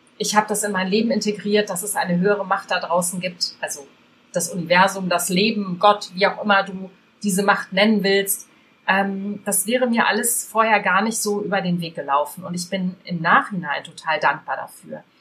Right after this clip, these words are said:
Insofern war das Leben auch da für mich, auch wenn ich es vielleicht im ersten Moment nicht wirklich gesehen habe. Und auch bei schweren Krankheiten, es gibt eben immer die Wahl.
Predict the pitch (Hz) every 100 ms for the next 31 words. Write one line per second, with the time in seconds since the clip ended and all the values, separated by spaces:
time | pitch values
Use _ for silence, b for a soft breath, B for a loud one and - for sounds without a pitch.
0 | b - 175 202 214 226 208 180 175 180
1 | 180 175 180 185 175 - 180 185 - 196
2 | 190 180 - 160 - 185 180 - 175 175
3 | - 175 - 190 165 165 175 - - -
4 | - 175 170 170 156 139 - - _ B
5 | B B B 185 - 214 277 214 202 208
6 | 185 175 - 196 226 180 165 170 160 156
7 | - _ _ _ _ _ _ 180 175 208
8 | - 214 214 202 208 226 233 - 196 214
9 | 202 214 170 143